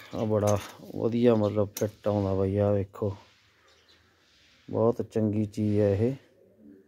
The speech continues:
ਤੇ ਆਹ ਟੋਕਰੀਆਂ ਵੇਖੇ ਹੀ ਹੋਣਾ ਬਈ, ਪੂਰੀਆਂ ਵਧੀਆ ਫਿੱਟ ਆਉਂਦੀਆਂ ਇਹਦੇ ਵਿੱਚ, ਨਾਲੇ ਵੱਡੀ ਲਾ ਲਓ ਚਾਹੇ ਛੋਟੀ ਲਾ ਲਓ।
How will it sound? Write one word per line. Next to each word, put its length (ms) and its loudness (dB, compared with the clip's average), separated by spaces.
ਤੇ 80 -10
ਆਹ 60 -6
ਟੋਕਰੀਆਂ 640 -2
ਵੇਖੇ 400 -4
ਹੀ 100 0
ਹੋਣਾ 260 0
ਬਈ, 200 0
ਪੂਰੀਆਂ 380 -4
ਵਧੀਆ 320 -2
ਫਿੱਟ 380 -8
ਆਉਂਦੀਆਂ 360 -4
ਇਹਦੇ 160 -2
ਵਿੱਚ, 320 -6
ਨਾਲੇ 300 -4
ਵੱਡੀ 400 -6
ਲਾ 200 0
ਲਓ 200 -4
ਚਾਹੇ 260 -6
ਛੋਟੀ 440 -10
ਲਾ 200 -2
ਲਓ। 160 -6